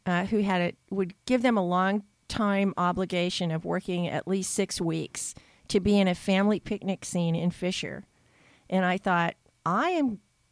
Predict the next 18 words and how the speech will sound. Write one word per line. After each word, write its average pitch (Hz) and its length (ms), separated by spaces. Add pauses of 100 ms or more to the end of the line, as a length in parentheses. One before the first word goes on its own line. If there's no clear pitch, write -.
available. 180 760
I'm 208 80
not 240 260
<laughs> - 0
doing 233 400
anything 220 520
else 226 280
right 202 240
now, 190 280
and 196 100
I 185 120
need 208 200
a 208 80
job." 214 580 (460)
And 208 140
it 185 100
actually 233 460
paid 196 500